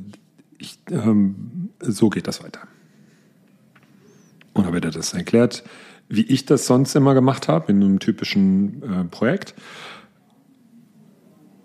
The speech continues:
Und habe ihr das dann so nach und nach alles erklärt. Und dann hat sie gesagt, "Ja, okay, mhm,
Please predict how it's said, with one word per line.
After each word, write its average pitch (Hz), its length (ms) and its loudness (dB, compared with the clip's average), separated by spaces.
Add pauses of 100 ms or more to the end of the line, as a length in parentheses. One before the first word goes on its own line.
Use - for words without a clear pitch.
(960)
Und 117 180 2
habe 113 180 4
ihr 110 40 4
das 107 140 0
dann 101 140 2
so 107 80 4
nach 101 220 2
und 104 100 4
nach 98 160 0
alles 95 200 -6
erklärt. 95 520 -12 (2750)
Und 101 240 0
dann 98 380 4 (1200)
hat - 160 -8
sie 123 80 2
gesagt, 123 240 0
"Ja, 190 220 0
okay, 131 320 2
mhm, 143 440 0